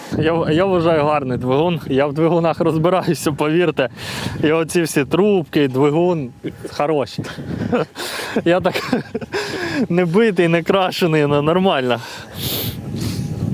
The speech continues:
Камери, щоб ми могли все чітко з вами спостерігати, коли сидимо там всередині, так, закупорені. О, гляньте, можемо селфі зробити. Ага, нічна і днівна.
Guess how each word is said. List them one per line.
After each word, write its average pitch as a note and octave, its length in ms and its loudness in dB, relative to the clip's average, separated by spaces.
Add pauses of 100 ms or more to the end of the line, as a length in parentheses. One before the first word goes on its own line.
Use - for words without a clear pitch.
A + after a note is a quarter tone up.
(400)
Камери, G#3 280 4
щоб D#3+ 180 0
ми D#3 100 4
могли D#3 260 4
все F3 280 0
чітко - 380 0
з B2+ 60 0
вами C#3 200 2
спостерігати, - 680 0
коли E3+ 200 2
сидимо E3 380 2
там D3 240 -2 (120)
всередині, C#3+ 500 0
так, D3+ 220 -4
закупорені. - 600 -2 (2500)
О, - 40 -2
гляньте, D3+ 360 0
можемо C#3 260 0
селфі C3 320 0
зробити. D3+ 380 -2 (460)
Ага, C#3 300 4
нічна D#3+ 520 4
і D#3+ 180 4
днівна. C3+ 420 2